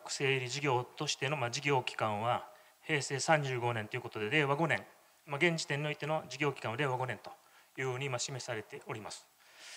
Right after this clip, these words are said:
で、また、その辺の、また、あの、関連する、えー、奥喜納線であったり、えー、読谷道路、そういった部分の、まあ、関連事業がございますので、それの、また、事業スケジュールとの、また、整合性を図っての、まあ、えー、共有になってくると思いますけれども、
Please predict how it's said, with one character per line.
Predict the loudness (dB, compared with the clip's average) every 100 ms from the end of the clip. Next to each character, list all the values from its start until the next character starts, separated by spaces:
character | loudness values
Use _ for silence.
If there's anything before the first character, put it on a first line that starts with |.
| -16 -4
で、 | 2 4 4 4
ま | 4
た、 | 2
そ | 4
の | 4
辺 | 6
の、 | 4
ま | 6
た、 | 6
あ |
の、 | 6 2 6
関 | 4 6
連 | 0
す | -2 -6
る、 | -8 -10 -8
え | -6
ー、 |
奥 | -6
喜 | -6 -4
納 | -4
線 | -6 -4
で | -4
あ |
っ | -4
た | -8
り、 | -6 -6 -10 -10
え | -8 -6 -6
ー、 | -6
読 | -2
谷 | -2 -2
道 | -4
路、 | -8 -10 -18 _ -20 -20 -16 -4
そ | -2
う |
い |
っ |
た | 0 0
部 |
分 | 0
の、 | 0
ま | 0
あ、 |
関 | 2 2
連 | 0
事 | -2
業 | -4
が | -4
ご | -4
ざ |
い | -4
ま | -4
す | -6
の | -8
で、 | -6 -8 -12 -20 -20 -20 -12
そ | -4
れ | -2
の、 | 0
ま | 0
た、 | 0
事 | 0
業 | -4
ス | -4
ケ | -4
ジ | -4
ュ |
ー | -4 -4
ル | -8
と | -8
の、 | -6
ま |
た、 | -6
整 | -4 -4
合 | -4
性 | -6
を |
図 | -4
っ | -4 -6
て | -8
の、 | -4
ま | -4
あ、 | -4 -10 -20 _ -6
え | -4
ー、 |
共 | -2 -2
有 | -2
に |
な | -4
っ | -4
て | -4
く | -6
る | -4
と |
思 | -4
い | -4
ま | -6
す | -6
け |
れ | -6
ど | -4
も、 | -4 -6